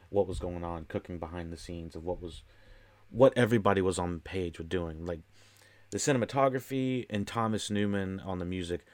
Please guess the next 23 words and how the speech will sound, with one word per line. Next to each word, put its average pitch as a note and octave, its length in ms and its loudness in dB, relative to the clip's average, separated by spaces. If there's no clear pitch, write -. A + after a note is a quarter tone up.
both G#2+ 220 2
felt F#2+ 320 -2
like F2 180 -2
dread F2+ 560 0
and, F2 500 -4
uh, F2 500 -2
you F2 140 -10
know, E2+ 140 -6
kinda E2+ 340 -10
dramatic F2 800 -2
tension F#2+ 440 -2
building. D#2+ 400 -6
But F#2 460 2
in G#2+ 140 0
other A2 260 0
scenes, G2 640 -2
it G2 160 -4
felt F#2 300 0
like F2+ 220 -2
there F2+ 140 0
was F2 180 0
just F2 220 -8
a, F2+ 320 -6